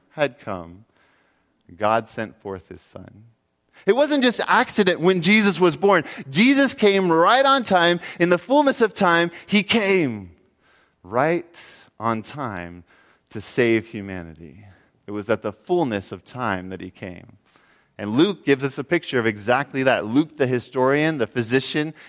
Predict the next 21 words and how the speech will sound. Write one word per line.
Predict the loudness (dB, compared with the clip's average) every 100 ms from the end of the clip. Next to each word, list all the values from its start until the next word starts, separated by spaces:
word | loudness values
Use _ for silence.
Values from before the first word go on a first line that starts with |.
| -10
the | -2 0
only | 2 0
Gentile | 0 -2 -2 -4 -6 -2 -2 -2
to | -6
write | -2 0 0 -4
in | -8
the | -4
New | -4
Testament, | -2 -4 -4 -6 -6 -6
to | -8
write | -2 0 2
a, | -2 -6 -16 -12
a |
book | -6 -4 -4
of, | -6 -8 _
or | -2 2
letter | 2 2 0
of | 0
the, | 0 0
the | -2 -2
Bible, | 0 0 0 -4